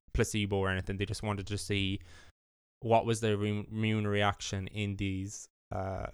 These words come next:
these volunteer patients at different doses. Um,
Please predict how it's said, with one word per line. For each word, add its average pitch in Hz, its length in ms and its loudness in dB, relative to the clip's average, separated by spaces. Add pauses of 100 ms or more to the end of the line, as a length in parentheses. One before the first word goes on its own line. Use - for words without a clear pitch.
(380)
these 107 320 0 (240)
volunteer 101 460 0
patients 95 600 -4
at 101 140 -6
different 98 320 -6
doses. - 500 -8 (800)
Um, 107 340 2